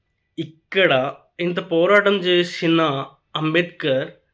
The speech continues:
కాంగ్రెస్ పార్టీలో ఎందుకు చేతులు కలిపిండు? So, దీనికి రీజన్స్ చాలా ఉండొచ్చు. అక్కడ పై వాళ్ళ నుండి వచ్చే ఒత్తిడి కావచ్చు, లేకపోతే చంపేస్తామనే బెదిరింపులు కావచ్చు.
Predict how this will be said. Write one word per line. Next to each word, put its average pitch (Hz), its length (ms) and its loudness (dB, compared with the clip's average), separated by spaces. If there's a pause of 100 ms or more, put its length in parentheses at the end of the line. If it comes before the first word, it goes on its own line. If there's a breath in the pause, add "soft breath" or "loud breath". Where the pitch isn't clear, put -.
(320)
కాంగ్రెస్ 170 640 -2
పార్టీలో 147 720 -4
ఎందుకు 139 440 -2
చేతులు 139 520 -2
కలిపిండు? 127 800 -2 (540 loud breath)
So, 131 260 4
దీనికి 143 260 2
రీజన్స్ 156 440 2
చాలా 147 200 6
ఉండొచ్చు. 147 440 0 (280 loud breath)
అక్కడ 139 180 0
పై 139 220 4
వాళ్ళ 151 180 6
నుండి 151 220 4
వచ్చే 147 180 0
ఒత్తిడి 135 380 0
కావచ్చు, 151 460 0 (480)
లేకపోతే 151 640 0
చంపేస్తామనే 147 460 2
బెదిరింపులు 143 460 0
కావచ్చు. 151 300 -4